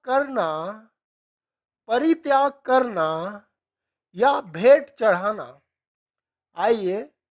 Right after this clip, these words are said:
सेक्रीफाइस वर्ड को हम कुछ उदाहरण के माध्यम से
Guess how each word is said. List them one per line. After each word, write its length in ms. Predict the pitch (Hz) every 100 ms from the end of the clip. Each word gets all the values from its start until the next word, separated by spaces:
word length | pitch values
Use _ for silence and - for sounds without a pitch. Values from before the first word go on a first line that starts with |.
| _ _ _ _ 233
सेक्रीफाइस 760 | 240 311 330 277 262 262 208
वर्ड 320 | 202 220 185
को 240 | - 190 226 302 _ _
हम 160 | 196 294
कुछ 180 | 285 262
उदाहरण 400 | 214 190 247 285
के 140 | 247 240
माध्यम 480 | 202 170 165 190
से 220 | 180 220